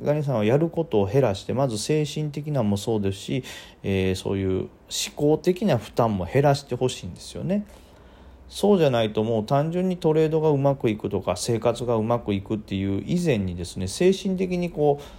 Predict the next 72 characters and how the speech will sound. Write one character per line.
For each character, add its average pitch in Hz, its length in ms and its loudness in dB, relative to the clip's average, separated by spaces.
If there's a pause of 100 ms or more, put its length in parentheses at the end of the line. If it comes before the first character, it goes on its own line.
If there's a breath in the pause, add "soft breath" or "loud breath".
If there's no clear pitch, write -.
(140)
う、 - 40 -6
ね、 - 200 0 (140)
あ 101 100 2
の、 101 320 0
ブ 113 140 4
ラ 135 140 8
ッ - 0 -
ク 147 160 -2
企 214 240 2
業 175 140 8
に 113 100 2
働 139 360 6
い 139 60 2
て 143 100 4
る 139 100 4
人 123 260 4
と 101 240 0
一 95 100 2
緒 143 160 4
で 107 140 0
す - 140 -8
よ。 87 80 -2
そ 107 160 -2
の、 104 260 4 (400)
冷 185 240 8
静 254 240 6
な 185 140 8
状 143 220 8
態 143 280 8
じ 120 80 4
ゃ 101 40 4
な 104 160 4
い 104 80 2
と、 110 340 4 (320 loud breath)
冷 156 240 8
静 220 260 6
な 147 100 4
判 131 280 2
断 92 140 2
っ - 20 -6
て - 120 -8
下 165 360 4
せ 165 160 2
な 123 140 2
い 85 60 -2
で 85 120 -6
す - 100 -14
か 95 120 -4
ら、 90 160 -2 (220 loud breath)
そ - 140 0
の 202 120 0
た 214 140 4
め 190 120 4
に 120 120 2
は 107 60 4
ま 127 200 2
ず 113 220 0 (220 loud breath)
作 135 280 -2
業 113 300 2 (300)
量 98 180 2
を 87 60 0
減 135 180 0
ら 104 120 0
し - 80 -12
て - 100 -14
で 87 80 -8
す - 120 -14
ね、 101 220 -2 (260 loud breath)
冷 113 220 0
静 131 240 -2
な、 135 140 -2 (140)
考 151 300 -4